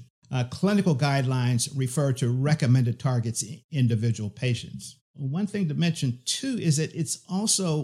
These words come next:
worth noting that when you look at practices who achieve high rates of control to less than one forty over ninety,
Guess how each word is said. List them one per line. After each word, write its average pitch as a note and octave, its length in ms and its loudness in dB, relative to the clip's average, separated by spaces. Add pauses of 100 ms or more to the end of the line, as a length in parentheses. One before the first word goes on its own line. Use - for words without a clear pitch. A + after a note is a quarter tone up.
worth E3+ 260 -2
noting E3 380 2
that D3 220 -2
when G#3 280 2
you G3+ 140 4
look D#3+ 300 2
at - 160 -2
practices D3 760 -2 (380)
who D#3 120 6
achieve G3+ 460 2
high F#3 280 2
rates E3+ 280 2
of C3 100 -4
control C3+ 500 0
to C3+ 100 -8
less D#3+ 260 -2
than C#3 140 -4
one C#3+ 180 0
forty C#3+ 460 -4
over A2 200 -4
ninety, B2+ 520 -4